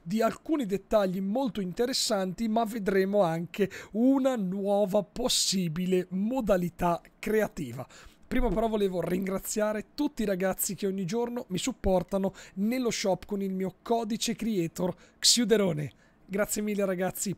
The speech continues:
per il vostro sostegno, mi raccomando non dimenticatevi di iscrivervi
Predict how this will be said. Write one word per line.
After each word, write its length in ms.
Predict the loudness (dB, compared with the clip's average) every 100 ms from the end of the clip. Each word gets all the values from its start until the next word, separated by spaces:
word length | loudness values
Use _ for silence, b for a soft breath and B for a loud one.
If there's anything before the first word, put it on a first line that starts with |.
| _
per 160 | -4 -2
il 100 | 0
vostro 280 | -2 -2 -4
sostegno, 680 | -4 -6 -2 -2 0 -4 -6 _
mi 140 | 0
raccomando 680 | 2 2 0 0 0 0 -2 B B
non 180 | -6 -4
dimenticatevi 840 | -4 -6 -6 -4 -4 -4 -6 -4
di 140 | -4
iscrivervi 760 | -2 -2 -2 -2 0 -2 0 -2